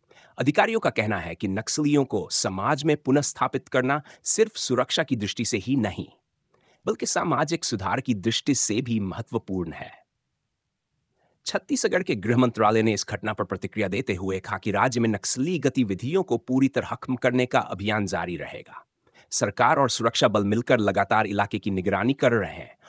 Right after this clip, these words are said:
और किसी भी नई गतिविधि पर तत्काल कार्रवाई की जा रही है। राज्य में नक्सलियों के सरेंडर की यह खबर नागरिकों में भी राहत और उम्मीद की भावना पैदा कर रही है।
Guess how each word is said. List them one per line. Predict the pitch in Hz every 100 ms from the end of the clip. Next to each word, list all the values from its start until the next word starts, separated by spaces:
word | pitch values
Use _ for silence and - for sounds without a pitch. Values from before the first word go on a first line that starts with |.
| - -
और | - -
किसी | 214 - 185
भी | 190
नई | 196
गतिविधि | 151 156 131 139
पर | 110
तत्काल | - 104 - 107 98 131
कार्रवाई | - 117 110 120
की | -
जा | 107 87
रही | 85 82
है। | - - - _ _ _ _ _ -
राज्य | 107 135 131
में | 139 110
नक्सलियों | 101 - 113 110
के | 101 101
सरेंडर | - 101 107
की | 113 120
यह | 110
खबर | 117
नागरिकों | 110 110 113 113
में | 104
भी | 87 98
राहत | 101 107 120
और | 113
उम्मीद | 104 101 123 151
की | - 247
भावना | - 101 117
पैदा | 110 90 85
कर | -
रही | 71 - 85
है। | - -